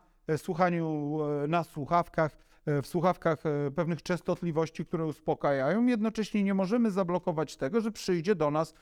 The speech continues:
połączenie, które nas wytrąci z tego. E, każde wytrącenie z naszego stanu, e, skupienia, e,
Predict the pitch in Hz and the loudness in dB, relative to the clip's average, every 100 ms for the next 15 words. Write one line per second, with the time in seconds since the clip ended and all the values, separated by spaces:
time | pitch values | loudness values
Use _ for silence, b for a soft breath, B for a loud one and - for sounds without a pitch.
0 | b _ 180 170 180 170 208 160 120 - | b _ 0 0 -2 0 2 2 -2 -4
1 | 165 170 170 147 143 185 202 202 175 - | -2 0 0 -2 -4 -2 0 0 0 -4
2 | 131 - 127 98 110 b b b - 139 | -10 -4 -4 -2 -4 b b b -4 -2
3 | 135 - 240 240 208 185 196 196 180 170 | 0 2 2 2 0 0 -2 -2 -4 -2
4 | - 226 180 147 151 160 190 170 143 196 | 0 0 0 -2 -2 -2 -2 -4 -2 -2
5 | 185 170 160 180 156 - 165 190 185 196 | 0 -2 -4 -6 -6 -8 -2 0 2 0
6 | - - 190 _ - - | -2 -8 -14 _ -20 -6